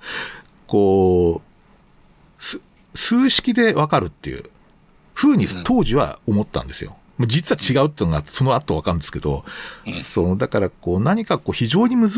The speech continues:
Speaker 1: しいディシジョンみたいなやつが、だからすごく、例えばこれオペするかしないかとかです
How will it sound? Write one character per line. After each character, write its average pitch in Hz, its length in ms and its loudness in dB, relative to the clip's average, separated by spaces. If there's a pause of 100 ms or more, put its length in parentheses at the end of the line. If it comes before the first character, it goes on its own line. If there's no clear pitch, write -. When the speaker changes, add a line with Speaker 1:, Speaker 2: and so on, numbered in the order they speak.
(160)
Speaker 1:
し - 140 -2
い 135 80 2
デ 101 80 0
ィ - 20 4
シ 135 160 2
ジ 147 80 2
ョ 151 80 2
ン 151 60 4
み 151 100 2
た 143 120 0
い 82 80 0
な 76 80 0
や 78 100 0
つ - 120 -8
が、 71 420 -4 (720)
だ 110 80 -2
か 98 60 0
ら 90 80 2
す - 180 -2
ご 131 160 2
く、 85 400 -2 (160)
例 170 80 0
え 180 40 2
ば 160 100 -2
こ - 100 -6
れ 98 80 2
オ 127 100 4
ペ 143 140 -2
す - 160 -6
る 85 100 -8
か - 120 -6
し - 180 -2
な 101 140 0
い 82 60 -2
か 73 120 -4
と - 80 -16
か - 120 -6
で - 40 0
す - 240 0